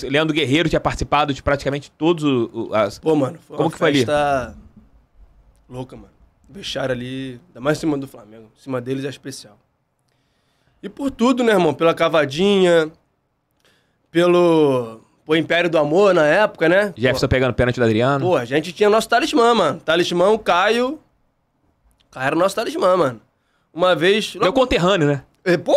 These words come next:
Speaker 2: Volta Redonda, mano.
Speaker 1: Tá
Speaker 2: Uma
Speaker 1: rico,
Speaker 2: vez
Speaker 1: né?
Speaker 2: Pô, tá rico, mano. Mas,
Speaker 1: Tá.
Speaker 2: pô, moleque humilde,
Speaker 1: Gente
Speaker 2: mano.
Speaker 1: boa pra
Speaker 2: Gente
Speaker 1: cacete.
Speaker 2: boa demais,
Speaker 1: Gente
Speaker 2: mano.
Speaker 1: boa pra cacete.
Speaker 2: Naturalizou agora.
Speaker 1: É, quase foi pra Copa, pô.
Speaker 2: Foi, verdade.
Speaker 1: Quase foi pra Copa. Tá tentando ir pra próxima. Tá
Speaker 2: E,
Speaker 1: tentando.
Speaker 2: mano, e o Joel pegou ele como filho mesmo.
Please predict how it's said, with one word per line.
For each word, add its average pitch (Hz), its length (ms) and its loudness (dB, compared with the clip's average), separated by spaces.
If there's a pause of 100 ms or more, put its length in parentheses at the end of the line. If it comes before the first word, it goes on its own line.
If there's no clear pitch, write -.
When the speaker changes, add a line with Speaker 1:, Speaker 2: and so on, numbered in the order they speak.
Speaker 2:
Volta 285 220 2
Redonda, 359 420 2
mano. 180 280 2 (640)
Speaker 1:
Tá 196 100 -2
Speaker 2:
Uma 262 120 2
Speaker 1:
rico, 208 120 0
Speaker 2:
vez 233 100 2
Speaker 1:
né? 131 240 -2 (220)
Speaker 2:
Pô, 165 140 -2
tá 165 140 0
rico, 143 340 -6
mano. 120 180 -18
Mas, 156 120 -2
Speaker 1:
Tá. 226 40 -4
Speaker 2:
pô, 214 100 -2
moleque 196 240 0
humilde, 185 280 -2
Speaker 1:
Gente 170 180 0
Speaker 2:
mano. 135 100 -2
Speaker 1:
boa 147 100 0
pra 147 100 -2
Speaker 2:
Gente 202 140 -2
Speaker 1:
cacete. 160 120 -2
Speaker 2:
boa 208 160 2
demais, 151 320 -4
Speaker 1:
Gente 156 120 -6
Speaker 2:
mano. 107 100 -8
Speaker 1:
boa 127 120 -2
pra 127 120 -8
cacete. - 240 -12
Speaker 2:
Naturalizou 277 420 2
agora. 220 580 2
Speaker 1:
É, 196 220 2
quase 139 260 -2
foi 214 80 -2
pra 262 120 -2
Copa, 311 320 0
pô. 110 160 -6
Speaker 2:
Foi, 208 300 2
verdade. 190 340 2
Speaker 1:
Quase 135 100 0
foi 156 80 -4
pra - 120 -4
Copa. 139 160 -8
Tá 135 120 -2
tentando 190 320 0
ir 190 40 0
pra 254 140 0
próxima. 220 540 -2
Tá 131 100 -2
Speaker 2:
E, 131 40 -4
Speaker 1:
tentando. 156 240 -2
Speaker 2:
mano, 180 220 2
e 165 40 2
o 175 60 2
Joel 185 580 2 (340)
pegou 185 360 2
ele 202 140 2
como 202 240 0
filho 208 400 -6
mesmo. 208 560 0